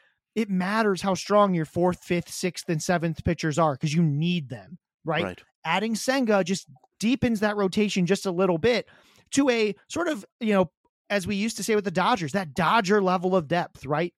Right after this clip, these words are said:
Speaker 1: The next man up is a capable starter. It's not,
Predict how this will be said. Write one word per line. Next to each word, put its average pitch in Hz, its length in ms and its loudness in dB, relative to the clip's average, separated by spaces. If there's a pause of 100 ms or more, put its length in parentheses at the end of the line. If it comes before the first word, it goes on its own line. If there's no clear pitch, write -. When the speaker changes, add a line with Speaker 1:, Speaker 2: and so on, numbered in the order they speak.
Speaker 1:
The 202 120 4
next 190 360 0
man 214 240 2
up 220 240 2
is 190 140 -2
a 160 240 -2
capable 208 640 0
starter. 175 580 0 (440)
It's 190 240 -2
not, 185 400 0